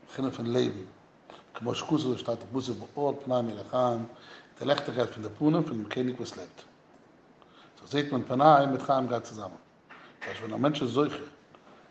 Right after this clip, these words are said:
צו זען, דער אמת אין יעדער זאך, האט ער א לעבן. מיר קענען שמחה, דעמאלטס איז עס שמחה, ווען ער טוט די מצוות. כמו שכתוב, שטייט דער פסוק, סובל שמחת את פניך. א מענטש, וואס איז זאט פון שמחה, קענט מען דאס אויף דעם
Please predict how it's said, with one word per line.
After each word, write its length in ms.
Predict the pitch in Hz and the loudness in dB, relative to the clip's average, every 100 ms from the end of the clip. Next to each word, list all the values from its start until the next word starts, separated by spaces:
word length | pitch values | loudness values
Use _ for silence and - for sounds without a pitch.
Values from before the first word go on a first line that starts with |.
| - - | -20 -14
צו 120 | 120 | -4
זען, 180 | 131 127 | 0 0
דער 220 | - 156 | 2 4
אמת 180 | 151 147 | 4 4
אין 100 | 127 | 2
יעדער 200 | 123 113 | 0 0
זאך, 440 | 107 135 143 - - - - - - - - - - _ - | 2 4 4 0 -8 -16 -8 -8 -8 -16 -20 -20 -20 _ 0
האט 220 | 135 135 | 2 4
ער 80 | 131 | 6
א 40 | |
לעבן. 200 | 123 120 113 - - - - | 6 2 -2 -10 -20 -20 -20
מיר 100 | 107 | -10
קענען 220 | - 143 131 | -2 0 0
שמחה, 340 | - 143 - | 0 -2 -2
דעמאלטס 340 | 107 139 127 | -4 -2 -4
איז 160 | 123 113 110 | -8 -10 -10
עס 120 | 104 | -8
שמחה, 200 | 147 123 | -8 -8
ווען 140 | 117 113 | -8 -8
ער 60 | |
טוט 120 | - | -10
די 80 | 117 | -6
מצוות. 400 | 123 117 - - - - - - - | -6 -6 -10 -16 -18 -20 -20 -18 -10
כמו 120 | 131 113 | -6 -4
שכתוב, 340 | - 139 117 | 0 0 0
שטייט 220 | - 120 | 0 -2
דער 240 | 110 - 135 | -2 -6 -4
פסוק, 300 | 135 131 123 - - - - - - | 0 -2 -2 -12 -20 -20 -20 -20 -4
סובל 380 | - 180 160 | 4 6 6
שמחת 440 | 123 131 139 127 120 | 0 -2 -2 -2 -4
את 40 | |
פניך. 360 | 113 113 110 117 135 - - - - - - | -6 -6 -4 -4 -8 -18 -20 -20 -20 -20 -12
א 40 | 110 | 2
מענטש, 420 | 139 120 - - | 4 4 0 -8
וואס 120 | - 123 | -10 -10
איז 100 | 113 | -2
זאט 220 | 135 - | -2 -2
פון 120 | 123 | -6
שמחה, 340 | - 143 143 127 - - - | -6 -6 -6 -8 -8 -16 -8
קענט 200 | 135 131 | -6 -6
מען 80 | |
דאס 60 | 117 | -10
אויף 120 | 110 | -12
דעם 100 | 110 | -14